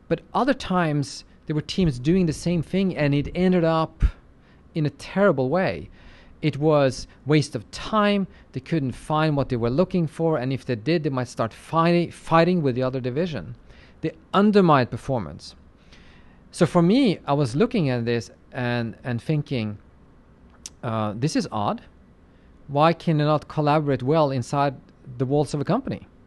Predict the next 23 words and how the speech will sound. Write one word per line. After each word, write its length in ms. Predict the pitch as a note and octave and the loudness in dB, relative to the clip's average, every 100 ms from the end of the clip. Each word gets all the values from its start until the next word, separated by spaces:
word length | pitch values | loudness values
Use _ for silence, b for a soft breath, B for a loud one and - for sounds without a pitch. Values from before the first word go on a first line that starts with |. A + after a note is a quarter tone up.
| - | -8
After 180 | B2 - | -6 0
all, 80 | F3+ | 0
we 120 | C#3+ | 2
are 180 | D3+ D#3 | 2 2
in 80 | D3+ | 0
the 60 | |
same 440 | - D#3+ D#3+ D#3+ C#3 b b - | -2 -2 0 -2 -4 b b -2
company." 440 | B3+ C4+ D3+ - _ - b b b b b b - | 0 0 -6 -8 _ -20 b b b b b b -20
So 300 | - E3+ D#3+ | -2 0 2
I 200 | D3 C4 | 0 0
started 420 | - F#3+ D#3 B2+ | 0 2 2 2
doing 200 | D3+ D#3 | 0 0
my 440 | C#3 C#3 C3 B2 B2 B2+ | 0 0 0 0 -4 -4
work 260 | D#3 B3+ - | -2 0 -2
on 140 | G#2+ | -2
this, 400 | F2+ C#2 - - - - - | -4 -10 -16 -20 -20 -16 -6
and 340 | B2 B2 B2 | -4 -2 -2
we 140 | C#3 | -4
examined 500 | C#3+ - G3 B3 D3+ | -4 -4 -2 0 0
more 140 | C#3 E3+ | 0 -2
than 80 | A#2+ | -4
hundred 400 | D#3 F#3+ C#3 - | -2 -2 -2 -4
teams. 520 | G#3 E3+ G2+ - | -6 -6 -8 -16